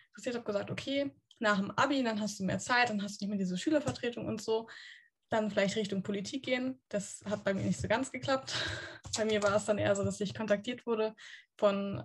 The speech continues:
einem unserer Kreisvorsitzenden von der Jugendpartei, und, ähm, ich das ganz interessant fand, weil das auch die Partei war, die mir zugesagt hat. Ähm, genau, und habe ich mir das angeschaut und bin dann relativ schnell eingestiegen und habe angefangen, mich einzubringen,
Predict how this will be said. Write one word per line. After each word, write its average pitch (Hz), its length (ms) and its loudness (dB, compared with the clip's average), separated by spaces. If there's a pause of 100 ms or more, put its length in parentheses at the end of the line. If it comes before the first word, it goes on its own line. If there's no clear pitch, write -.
(100)
einem 202 200 0
unserer 190 280 2
Kreisvorsitzenden 208 800 -2
von 190 80 -4
der 196 100 2
Jugendpartei, 214 600 0 (800)
und, 196 480 6
ähm, 190 300 0
ich 190 80 -2
das 220 160 -6
ganz 233 180 -4
interessant 247 400 -2
fand, 233 300 -2
weil 202 120 0
das 196 120 -2
auch 196 80 0
die 196 100 -8
Partei 202 320 -2
war, 190 100 2
die 190 100 -4
mir 185 140 0
zugesagt 233 580 -4
hat. 226 200 -6 (960)
Ähm, 196 520 0
genau, 202 340 2
und 190 340 0 (580)
habe 196 120 2
ich 180 60 -2
mir 202 80 0
das 202 140 2
angeschaut 220 760 4
und 190 320 -2
bin 196 120 -2
dann 190 200 0
relativ 196 400 -2
schnell 190 220 -2
eingestiegen 220 760 0
und 196 180 -4
habe 180 120 -6
angefangen, 196 340 -2
mich 185 140 -6
einzubringen, 214 640 -2